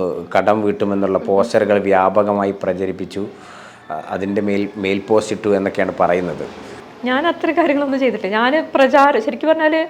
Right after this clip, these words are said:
Speaker 2: ഏഹ്, ഞാൻ ഉറച്ച് വിശ്വസിക്കുന്നു. ഇപ്പോൾ തിരുനെല്ലിയിലാണ് ഈ പോസ്റ്ററുകൾ വന്നിട്ടുള്ളതെന്നാണ് മാധ്യമങ്ങളിൽ നിന്ന് അറിയാൻ കഴിഞ്ഞത്. മാധ്യമങ്ങളിൽ വന്ന വാർത്തകൾ മാത്രമേ ഞാനും കണ്ടിട്ടുള്ളത്. അതിൻ്റെ അടിസ്ഥാനത്തിലാണ് ഞാൻ ആ പോസ്റ്റ് ഇടുന്നത്. ഏഹ്, പക്ഷേ ഞാൻ ആ പോസ്റ്റിനകത്ത്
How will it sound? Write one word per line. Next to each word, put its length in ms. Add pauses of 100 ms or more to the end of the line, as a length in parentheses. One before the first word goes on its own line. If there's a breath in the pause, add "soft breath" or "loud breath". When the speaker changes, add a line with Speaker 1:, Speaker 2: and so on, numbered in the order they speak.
(480 loud breath)
Speaker 2:
ഏഹ്, 280
ഞാൻ 180
ഉറച്ച് 300
വിശ്വസിക്കുന്നു. 440
ഇപ്പോൾ 180
തിരുനെല്ലിയിലാണ് 680
ഈ 120
പോസ്റ്ററുകൾ 440 (120)
വന്നിട്ടുള്ളതെന്നാണ് 600
മാധ്യമങ്ങളിൽ 380
നിന്ന് 140
അറിയാൻ 220
കഴിഞ്ഞത്. 300 (420 loud breath)
മാധ്യമങ്ങളിൽ 560
വന്ന 120 (100)
വാർത്തകൾ 340 (100)
മാത്രമേ 340
ഞാനും 240
കണ്ടിട്ടുള്ളത്. 460 (180)
അതിൻ്റെ 220
അടിസ്ഥാനത്തിലാണ് 460
ഞാൻ 120
ആ 60
പോസ്റ്റ് 240
ഇടുന്നത്. 220 (540 loud breath)
ഏഹ്, 220
പക്ഷേ 300 (180)
ഞാൻ 200
ആ 120
പോസ്റ്റിനകത്ത് 600